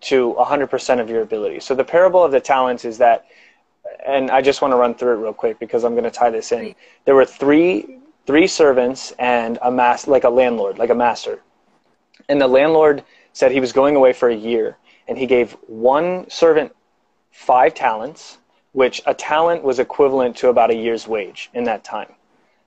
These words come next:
Speaker 1: So he was given five years' wages over the course of one year. And there was another servant who was given two talents, and then the third servant was given one talent. And he said, "I'll be back in a year, do with my,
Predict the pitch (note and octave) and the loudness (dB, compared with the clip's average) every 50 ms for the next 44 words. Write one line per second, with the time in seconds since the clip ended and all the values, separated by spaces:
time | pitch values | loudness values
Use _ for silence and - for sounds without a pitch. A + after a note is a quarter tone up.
0 | _ _ - - - C#3+ C3 B2 A#2+ A#2+ A#2 A2+ A2+ G2+ - B2+ C#3 C3+ C3+ A#2 | _ _ -10 -2 2 4 4 6 6 6 4 4 2 0 -2 -2 -2 0 -2 0
1 | - C#3+ B2+ C3 B2+ A#2+ A#2 A2 G#2+ - - C3+ B2+ B2+ B2+ B2+ C3 B2+ B2 A2 | 0 0 2 2 2 0 -2 -6 -10 -4 0 0 2 2 2 0 -2 -4 -4 -4
2 | A2 A2 G#2+ G#2 - - - - - - - _ _ _ _ _ _ _ _ _ | -4 -8 -8 -8 -10 -14 -20 -20 -20 -20 -20 _ _ _ _ _ _ _ _ _
3 | _ _ _ _ C3 C3 A#2+ B2+ A#2+ - C3+ B2+ A#2 - A#2 G#2+ A2+ A#2+ A#2+ A#2 | _ _ _ _ -2 0 2 0 0 2 2 0 0 0 -2 -2 -2 -2 -2 -2
4 | A2 G#2 F#2+ - - _ _ _ _ _ _ _ _ _ _ _ _ - - A#2 | -6 -10 -12 -14 -16 _ _ _ _ _ _ _ _ _ _ _ _ -6 -4 -2
5 | A#2 A#2 A#2 A#2 A2+ A#2+ A#2 A#2+ A#2 B2 B2 C3 D3 D3+ E3 D3 - - D3+ C#3+ | 0 0 0 2 2 2 2 2 2 0 2 2 4 4 2 2 4 4 4 4
6 | C#3 C#3 A#2+ C3 B2+ A#2 - - A#2 A2+ A2 A2 - G#3 A#3 A3 - D#3 A#2+ A#2 | 2 0 -2 -2 -4 -4 -4 -6 -8 -8 -8 -6 -2 -2 -2 -2 -2 -2 -2 -2
7 | A2+ A2+ B2+ D#3 - - - - - _ _ _ _ _ _ - B2+ C3 C3 B2+ | -4 -4 -6 -10 -12 -14 -20 -20 -20 _ _ _ _ _ _ -4 -2 0 2 2
8 | A#2+ A#2+ A2+ - - E3 E3 E3+ D#3 - - D#3 C#3 B2 A#2 A#2+ A2 G#2+ A2 A2 | 2 0 0 0 2 4 4 4 4 2 2 2 4 4 4 2 0 -2 -6 -6
9 | - C3 A2+ A2+ A2+ A2+ A#2+ B2 A#2+ A#2 - - F#2+ - - - - _ _ - | -4 -2 -2 -2 -2 -2 0 -2 -2 -2 -6 -10 -12 -12 -14 -20 -20 _ _ -16
10 | A2+ A2+ A#2+ A#2 - C3 A#2 G2 A2+ A#2 A#2+ A#2+ A2+ A#2+ B2 B2+ C#3 - - E3 | -12 -12 -10 -4 0 0 2 2 2 2 2 0 2 4 4 4 4 2 0 -2
11 | D#3+ D3+ C#3 B2+ B2 B2+ A#2+ A#2+ A#2 A#2 A2+ - _ _ _ _ _ _ _ _ | -2 -2 -2 -2 0 2 2 2 2 0 -2 -6 _ _ _ _ _ _ _ _
12 | _ _ A#2 C3 C3+ C#3 C3+ - C3 C3 C3 | _ _ -4 0 2 2 2 2 2 2 2